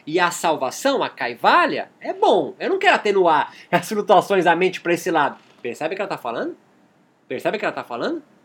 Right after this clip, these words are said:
Enquanto o que nos prende na existência deste mundo, sansara, isso é o mal. Claramente indicando uma proposta soteriológica.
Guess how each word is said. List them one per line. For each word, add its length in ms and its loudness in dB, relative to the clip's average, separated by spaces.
Enquanto 380 2
o 60 0
que 120 0
nos 180 0
prende 320 2
na 100 4
existência 420 2
deste 260 -2
mundo, 260 -2
sansara, 840 2
isso 200 -6
é 40 4
o 120 0
mal. 340 0
Claramente 720 2
indicando 360 -4
uma 120 -2
proposta 580 0
soteriológica. 1000 2